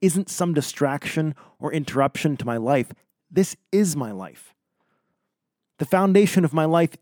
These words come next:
is relationships, and being intimately connected to the people I care about is what I live for. Everything else I do is there to serve the intimacy in my life, not the other way around. I go crazy in my community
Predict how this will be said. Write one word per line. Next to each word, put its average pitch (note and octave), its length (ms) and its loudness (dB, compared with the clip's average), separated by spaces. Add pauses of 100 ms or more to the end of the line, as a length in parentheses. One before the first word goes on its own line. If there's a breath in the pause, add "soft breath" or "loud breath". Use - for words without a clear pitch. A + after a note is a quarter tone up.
(160)
is F#3 280 4
relationships, D#3+ 880 -2 (580)
and D#3+ 120 -2
being F3+ 280 4
intimately G3+ 520 4
connected F3 480 4
to D#3 60 2
the C#3 100 4
people F3+ 420 2
I E3 80 2
care D#3 280 0
about D3 240 2
is B2+ 100 -6
what C#3+ 160 2
I C#3 100 2
live C3+ 340 2
for. - 400 -12 (880)
Everything F#3+ 420 2
else F3+ 220 4
I D#3+ 80 2
do D3+ 200 4
is B2 120 0
there C#3+ 160 4
to C3 80 2
serve E3 460 0
the C3+ 100 0
intimacy C3+ 640 -4
in A#2 80 -4
my A2 120 -4
life, G2 400 -8 (260)
not A#2+ 320 -6
the A#2+ 100 -4
other A2 140 0
way G#2+ 140 -4
around. F2+ 460 -12 (1080)
I F#3+ 80 0
go F#3+ 160 8
crazy F#3 560 4
in C3 80 2
my C3 100 0
community D3 640 2